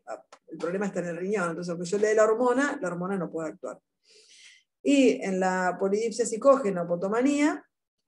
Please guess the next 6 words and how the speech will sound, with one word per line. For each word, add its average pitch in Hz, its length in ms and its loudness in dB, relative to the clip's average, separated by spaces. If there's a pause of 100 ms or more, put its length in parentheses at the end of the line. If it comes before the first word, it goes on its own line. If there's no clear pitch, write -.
(720)
la 185 120 2
densidad 185 260 0
urinaria 208 320 4
es 196 160 -2
alta, 220 600 -2
¿eh? 214 340 -6